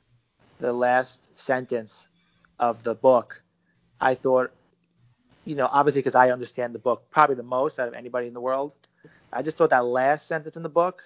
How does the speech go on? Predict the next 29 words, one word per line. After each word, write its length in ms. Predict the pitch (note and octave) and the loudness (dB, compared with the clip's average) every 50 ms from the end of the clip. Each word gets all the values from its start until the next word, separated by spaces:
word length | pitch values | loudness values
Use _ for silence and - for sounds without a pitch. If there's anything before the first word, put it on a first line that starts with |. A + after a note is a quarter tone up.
| - - | -16 -14
at 120 | - D#3 | -12 -12
the 140 | - B2 C3+ | -8 -8 -8
epilogue 540 | C3+ - - D3+ D#3 D#3 D#3 D#3 D#3 C#3+ C#3 | -6 -4 -2 0 2 2 2 0 -2 -2 -4
was 340 | B2+ A#2+ A#2+ A#2+ A2+ G#2+ - | -4 -4 -4 -4 -4 -8 -8
just 420 | - - B2+ B2 A#2+ - - _ _ _ _ _ _ | -6 -4 -4 -4 -4 -8 -14 _ _ _ _ _ _
the 140 | - A#2+ A#2+ | -8 -8 -8
perfect, 500 | - - - C#3 C3+ B2 - C3+ B2+ - | -8 0 4 4 4 6 4 2 0 2
like, 280 | C3 B2 A#2+ B2+ - _ - - - _ | 2 2 2 0 -2 _ -12 -12 -12 _
kiss 240 | - - C#3 B2+ - | -4 -2 -2 -2 0
goodbye. 560 | - C3+ B2 - B2 A#2+ A#2+ A2+ G#2+ G#2 G#2 - _ _ - | 0 0 0 2 2 2 2 2 2 0 -6 -14 _ _ -10
And 120 | C#3 B2 | -4 0
I 80 | B2+ C3+ | 2 2
was 100 | C3+ B2+ | 2 2
like, 140 | C3+ B2 - _ _ - | 0 -2 -4 _ _ -6
"Oh, 360 | C3+ D3 D3+ D#3 D#3 D3 C3+ - | -4 0 4 6 6 6 4 2
this 180 | C#3+ B2+ - - | -4 -10 -10 -12
weight 380 | A#2+ A2+ - C#3+ D#3 D3 C#3+ - _ _ _ _ _ _ _ _ _ | -6 0 2 2 2 2 0 -6 _ _ _ _ _ _ _ _ _
just 300 | - D#3 C3+ - - - _ _ _ _ _ _ _ _ - | -6 -6 -6 -6 -8 -12 _ _ _ _ _ _ _ _ -8
was 380 | C#3 C#3 C#3 C3 B2 A2+ - - _ _ | -6 -4 -4 -4 -4 -6 -8 -14 _ _
pulled 420 | - - - - F#3 F#3 F3+ F3 D#3 | -16 -4 2 6 6 6 6 6 6
out 120 | D3+ C#3+ C3+ | 6 4 4
of 60 | B2+ | 2
my 100 | C3 B2+ | 0 -4
body." 500 | B2 A#2 - C#3 C3+ C3 C3 B2 G#2+ A2 | -4 0 2 4 4 4 2 -2 -6 -10
It 100 | B2+ B2+ | -14 -10
was 220 | C3+ C#3 C3 B2+ B2+ | -8 -8 -8 -4 -2
like 220 | C3+ C3+ C#3 C3+ | 0 0 0 0
an 80 | C#3 C3+ | -2 -4
exorcism. 600 | C3 B2 - - A2+ - A2+ G#2+ G#2 G#2+ G2 F#2+ | -4 -4 -6 -10 -14 -14 -14 -14 -16 -18 -20 _